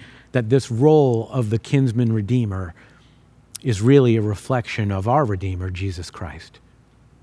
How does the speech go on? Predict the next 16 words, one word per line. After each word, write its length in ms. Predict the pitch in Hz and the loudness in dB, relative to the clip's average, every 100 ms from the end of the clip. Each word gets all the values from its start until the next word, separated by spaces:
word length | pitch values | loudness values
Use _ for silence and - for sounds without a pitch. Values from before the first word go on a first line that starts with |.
| _ _ _ _ _ _ _ | _ _ _ _ _ _ _
Now, 80 | 117 | -2
the 80 | 113 | -2
Hebrew 340 | - 196 175 | 2 4 6
word 260 | 151 156 135 | 6 4 4
that's 220 | 135 - | 0 0
used 280 | 151 151 - | 2 2 2
throughout 500 | 139 143 147 165 135 - - - | 2 6 8 6 2 -12 -12 2
this 240 | 147 107 | 2 2
book 300 | 107 160 143 | 4 4 4
for 180 | - 143 | 4 4
redeemer 540 | 127 120 156 156 147 | 6 4 4 4 4
or 80 | 113 | 2
kinsman 600 | - 180 147 139 123 127 | 2 0 2 2 2 2
redeemer 420 | 117 113 123 117 | 0 0 2 0
is 260 | 117 120 104 | 2 2 2
goel. 640 | 104 131 135 120 82 - | 2 4 4 2 -2 -12